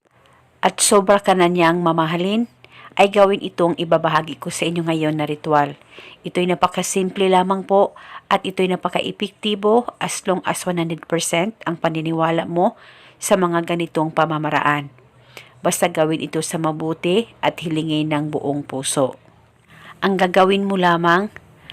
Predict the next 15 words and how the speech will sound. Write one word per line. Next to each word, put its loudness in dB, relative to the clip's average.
ay -2
kumuha 0
ka 0
ng -4
papel 2
at -6
panulat. -2
Isulat -2
sa -2
papel 4
ang -2
pangalan 2
at -4
apelyido -4
niya 0